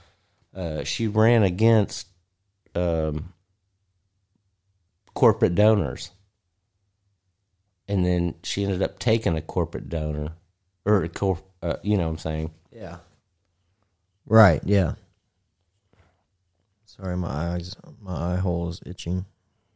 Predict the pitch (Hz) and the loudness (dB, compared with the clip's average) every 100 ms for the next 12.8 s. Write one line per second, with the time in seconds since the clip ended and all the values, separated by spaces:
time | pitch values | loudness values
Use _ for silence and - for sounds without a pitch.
0 | _ _ _ _ _ _ _ _ - - | _ _ _ _ _ _ _ _ -12 -6
1 | 92 92 87 85 87 92 87 - _ _ | -4 -4 -4 -6 -6 -6 -8 -12 _ _
2 | _ _ _ - - - - _ _ _ | _ _ _ -12 -12 -16 -20 _ _ _
3 | _ _ _ _ _ _ _ _ _ _ | _ _ _ _ _ _ _ _ _ _
4 | _ _ _ _ _ _ _ _ _ _ | _ _ _ _ _ _ _ _ _ _
5 | _ _ - - - 143 - 180 - 185 | _ _ -10 -8 -10 -14 -2 -2 0 -4
6 | - - - 113 101 113 107 87 139 - | -2 -6 0 2 4 2 2 2 2 2
7 | 139 - 147 - 117 117 107 101 - 120 | -2 0 -2 0 0 0 0 -4 -6 -4
8 | 131 87 - - - 120 107 95 90 101 | -2 -4 -8 -14 -4 -2 0 -2 0 0
9 | 95 92 101 120 87 90 87 82 - - | 2 4 4 4 2 0 0 0 -2 -2
10 | 175 - 180 - 165 - 156 - - - | -2 0 -2 -2 -4 -4 -8 -10 -16 -20
11 | _ _ - - - _ _ _ _ _ | _ _ -20 -20 -20 _ _ _ _ _
12 | _ _ _ _ - 92 82 | _ _ _ _ -4 -2 -2